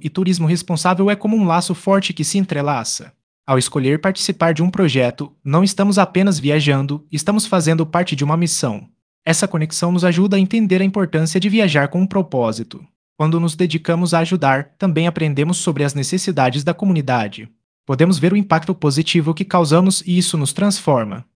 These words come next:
O turismo responsável nos incentiva a ser mais conscientes sobre onde vamos e como nos comportamos.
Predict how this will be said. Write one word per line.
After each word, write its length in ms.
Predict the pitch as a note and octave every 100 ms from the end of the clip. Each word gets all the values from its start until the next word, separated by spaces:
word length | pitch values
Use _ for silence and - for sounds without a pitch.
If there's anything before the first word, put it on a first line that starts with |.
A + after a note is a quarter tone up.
| _ _
O 40 | C#3
turismo 380 | G3+ G3+ D#3 C#3+
responsável 680 | D#3 - G3 - F3+ E3+
nos 160 | D#3+ D3+
incentiva 480 | F#3 G3 F3+ G3 F3+
a 60 |
ser 180 | F3 F#3
mais 300 | D3+ D#3 F#3
conscientes 580 | - A#3 - F3 F3+ F#3+
sobre 220 | G3 F#3
onde 140 | G3+ G3+
vamos 380 | F3 F#3+ G3 -
e 80 | G3
como 220 | A3 F#3+
nos 160 | E3+ -
comportamos. 1000 | F3+ F#3 F#3+ - D3 A#2+ A2 - -